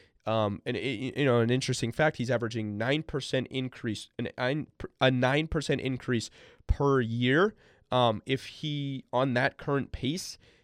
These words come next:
it would take him three years. So he could, he, he would get in at that current pace, but he's really cutting it close.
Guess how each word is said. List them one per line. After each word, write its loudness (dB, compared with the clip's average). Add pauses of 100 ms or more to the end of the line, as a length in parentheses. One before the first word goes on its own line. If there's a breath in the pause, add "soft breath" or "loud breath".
(120)
it 2
would 0
take -4
him -2
three -6
years. -4 (220)
So 0
he -8
could, -2 (220)
he, -4
he -2
would 4
get 4
in 4
at -2
that 0
current 0
pace, -2 (380 soft breath)
but 0
he's -6
really 4
cutting 0
it -4
close. -2